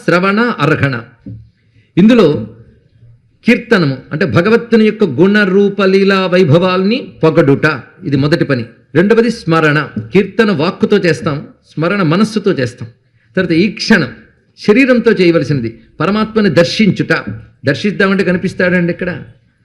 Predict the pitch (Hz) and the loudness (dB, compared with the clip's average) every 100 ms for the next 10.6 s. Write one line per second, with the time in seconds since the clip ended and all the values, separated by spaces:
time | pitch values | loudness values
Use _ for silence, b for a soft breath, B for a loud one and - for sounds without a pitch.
0 | _ _ _ _ _ _ - 160 165 156 | _ _ _ _ _ _ -2 2 4 4
1 | 190 - - 190 156 160 214 208 202 175 | 2 -2 -4 0 0 2 0 2 2 0
2 | 180 185 165 160 240 - 175 170 165 - | 0 2 2 4 2 2 -4 -4 -2 0
3 | 208 - 240 226 208 202 165 170 208 180 | 0 2 2 4 4 4 4 2 2 0
4 | 190 175 139 151 b b 151 156 - 247 | 0 -2 -2 -6 b b -6 -6 0 2
5 | 233 220 220 - 214 208 180 185 202 180 | 4 4 4 2 2 4 2 0 -2 0
6 | 185 175 170 170 208 262 - _ - 113 | -2 0 0 0 0 -2 -6 _ -8 -4
7 | 156 165 156 151 151 - 165 _ _ _ | -2 -2 -2 0 -2 -4 -14 _ _ _
8 | 113 160 202 190 202 190 160 143 - 170 | -4 -2 0 0 0 0 -2 -6 -6 -2
9 | 190 208 196 196 156 190 196 190 180 175 | 0 0 0 -2 0 -2 -2 0 -2 -2
10 | 175 170 160 185 185 | -4 -2 -2 -4 -6